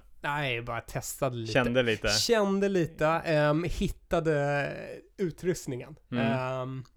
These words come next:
Speaker 2: Hur kändes atmosfären då? Kände du dig hemma eller kände du, "Vad, vad fan
Speaker 1: Nej,
Speaker 2: gör
Speaker 1: jag
Speaker 2: jag
Speaker 1: känner mig
Speaker 2: här?"
Speaker 1: nog vilse.
Speaker 2: Ja.
Speaker 1: Jag känner mig väldigt vilse.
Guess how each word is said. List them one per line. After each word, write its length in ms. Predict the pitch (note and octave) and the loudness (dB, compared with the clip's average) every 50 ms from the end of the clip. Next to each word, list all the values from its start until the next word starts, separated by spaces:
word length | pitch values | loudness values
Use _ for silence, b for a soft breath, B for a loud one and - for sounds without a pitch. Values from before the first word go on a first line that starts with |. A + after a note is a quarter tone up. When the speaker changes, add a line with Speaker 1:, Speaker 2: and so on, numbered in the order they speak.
| - | -6
Speaker 2:
Hur 80 | - C#3+ | -4 0
kändes 520 | C3+ - D#3 C#3+ C#3 C3+ C#3+ F3 F3+ - | 4 4 4 6 4 4 4 2 2 4
atmosfären 640 | F3 D#3 - - C#3 - - F#3 G3+ G#3 F#3 D#3 B2+ | 2 2 2 0 -4 2 4 6 6 8 6 6 4
då? 80 | A#2 A#2 | 0 0
Kände 300 | - - C#3 C3 C3 C3+ | 2 2 2 4 4 2
du 120 | E3 F3+ | 2 2
dig 80 | F3+ E3+ | 2 2
hemma 420 | C#3 E3 D#3 C#3 C3 C#3 D#3 E3+ | 4 4 2 4 2 2 4 2
eller 140 | D3 C3 C3 | 2 2 0
kände 240 | - - C3 B2+ B2+ | 0 0 0 0 0
du, 80 | B2+ | 0
"Vad, 280 | B2 A#2+ C3 B2+ B2 A2 - - - - | 0 0 0 0 0 -2 -6 -18 -20 -20
vad 280 | - C#3 B2 A#2+ B2 - | -18 -16 -14 -14 -12 -8
fan 160 | - C3 - | -6 -2 0
Speaker 1:
Nej, 140 | D#3 D#3 D#3 | 0 2 2
Speaker 2:
gör 80 | D#3+ | 4
Speaker 1:
jag 60 | D#3+ - | 4 4
Speaker 2:
jag 60 | - | 4
Speaker 1:
känner 160 | F3 D#3 D3+ | 4 4 4
mig 100 | C3 A2+ A2 | 4 4 4
Speaker 2:
här?" 100 | - C#3+ | 2 2
Speaker 1:
nog 40 | D3+ | 0
vilse. 520 | D3 C#3+ C#3 C3+ B2 - - - B2+ B2 A#2+ - - - | 0 -2 -4 -4 -6 -8 -8 -8 -8 -8 -10 -14 -12 -6
Speaker 2:
Ja. 280 | C3 B2+ A#2+ A#2+ A#2+ B2 | -4 -2 -2 -2 -2 -2
Speaker 1:
Jag 100 | D#3+ C3+ | -4 -4
känner 220 | - E3+ D3+ C#3+ C#3+ | -2 -2 -2 -2 -2
mig 120 | C#3+ C#3+ | -4 -2
väldigt 360 | C#3 D3+ C3+ C3+ C3+ A#2+ - | -2 -4 -4 -4 -6 -8 -6
vilse. 480 | C#3+ C3 B2 A2+ - - - B2+ A#2+ | -6 -8 -8 -8 -8 -6 -2 0 0